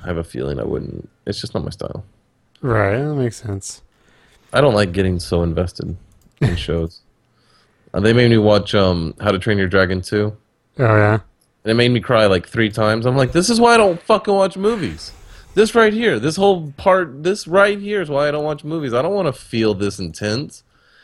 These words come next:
Speaker 1: It's Saturday morning, goddammit. It's eleven o'clock. Why am I crying?"
Speaker 2: <laughs>
Speaker 1: But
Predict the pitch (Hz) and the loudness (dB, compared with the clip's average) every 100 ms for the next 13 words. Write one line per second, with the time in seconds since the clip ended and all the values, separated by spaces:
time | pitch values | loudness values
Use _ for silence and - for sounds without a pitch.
0 | _ _ - 160 - 202 202 214 202 208 | _ _ -6 -6 -2 4 4 4 4 2
1 | 202 196 208 196 135 123 117 98 113 123 | 4 2 2 0 0 2 0 2 0 0
2 | 151 165 165 185 190 175 202 165 143 160 | -2 0 2 2 2 2 2 4 2 2
3 | 170 165 175 151 110 85 - _ _ _ | 0 -2 0 0 0 -4 -12 _ _ _
4 | _ - - - 143 - - - - - | _ -2 -2 2 0 -2 -2 -2 -4 0
5 | 147 113 82 | 4 4 2